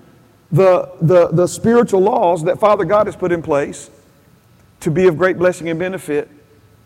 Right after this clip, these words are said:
to your life. Are you with me? This is really, really, really important. He's saying that it, it, it basically, remember what he said to the Ephesians, you've been born again, but you're still living like outsiders, although you're insiders.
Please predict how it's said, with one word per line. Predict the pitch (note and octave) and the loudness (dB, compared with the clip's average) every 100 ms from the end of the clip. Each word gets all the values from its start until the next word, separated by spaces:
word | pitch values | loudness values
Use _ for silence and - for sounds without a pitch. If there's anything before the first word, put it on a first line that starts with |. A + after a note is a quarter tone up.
| - | -2
to | D#3 | 0
your | D#3 | 2
life. | G3 A#3 A#2+ F#2 - _ _ _ _ _ _ _ | 2 0 -4 -12 -20 _ _ _ _ _ _ _
Are | E3+ | -2
you | A3 | 0
with | C#4+ - | -2 -4
me? | E3 - - _ _ _ _ _ | -10 -16 -20 _ _ _ _ _
This | G3 A#3 | -4 -4
is | G3 | -4
really, | G#3+ D#4+ F4+ | 0 4 4
really, | D#4+ C#4+ | 4 2
really | C4+ C4 | 0 -2
important. | A3 - D4 F4 E3+ - _ _ _ _ _ _ _ - | -4 -6 -6 -6 -8 -16 _ _ _ _ _ _ _ -6
He's | A#3 A3 | -4 0
saying | C#4+ B3+ | 0 2
that | A3+ A3+ | 2 0
it, | A3 - | 0 -4
it, | A#3 | -8
it | - F#3 E3+ | -6 -6 -2
basically, | G#3+ C4+ C4+ C#4+ A#3 A3 - - - - _ - | 0 0 -2 -6 -4 -4 -6 -16 -20 -20 _ -20
remember | - G3 G#3+ C4 | -8 -2 0 0
what | C4+ | 0
he | A#3+ | -2
said | A#3+ G3+ | -4 -2
to | |
the | G3+ | -4
Ephesians, | F#3 A#3+ C#4+ G3 F3+ E3+ - _ _ _ | -4 -2 -2 -2 -6 -8 -18 _ _ _
you've | F3 F#3 | -2 0
been | A#3 C4+ | 0 2
born | A#3+ G#3+ | 2 0
again, | F#3 A#3+ C#4 G#3 | -2 -2 -2 -2
but | G3+ | -2
you're | G3 | -6
still | A#3+ A#3+ | -2 0
living | A3 B3 A#3 | 2 0 0
like | G3+ G3 | 0 0
outsiders, | A#3 C4 A3 F#3+ F3+ F#3+ G3+ - - - - | 0 -2 0 2 2 2 -2 -4 -20 -6 2
although | G#3 G3 G#3+ | 2 2 0
you're | G#3+ A#3+ | 0 -2
insiders. | C#4+ D4+ - D3 G2+ G2+ | -2 -4 -4 -4 -6 -12